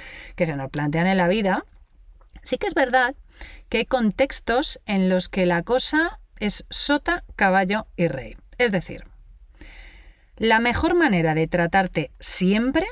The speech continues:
es tener una vida activa. Sí, sigo con el meneos vida y con no tengo ganas, tengo un objetivo.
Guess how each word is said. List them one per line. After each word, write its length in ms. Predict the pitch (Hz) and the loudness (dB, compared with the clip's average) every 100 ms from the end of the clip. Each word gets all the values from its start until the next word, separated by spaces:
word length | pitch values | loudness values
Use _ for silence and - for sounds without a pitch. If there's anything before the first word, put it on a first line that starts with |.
| - | -8
es 120 | - - | -10 -2
tener 240 | 190 202 | -2 0
una 180 | 220 180 | 0 0
vida 260 | 208 254 - | 0 -2 -4
activa. 500 | 175 - 170 151 143 | -6 -4 -2 -2 -2
Sí, 360 | - - 160 - | -2 0 -2 -6
sigo 340 | - 170 165 | -6 -2 -2
con 160 | 156 156 | 0 0
el 80 | 151 | 0
meneos 380 | 147 151 160 180 | -2 -2 -2 0
vida 560 | 240 247 247 247 262 - | 0 2 4 4 2 2
y 140 | 185 | -2
con 240 | - 160 | 0 2
no 140 | 170 170 | 2 2
tengo 240 | 185 175 | 0 0
ganas, 260 | 165 180 175 | 0 0 0
tengo 160 | 170 | 0
un 80 | 160 | 0
objetivo. 800 | 160 185 180 233 233 233 233 233 | -2 -2 -2 -2 0 2 2 -2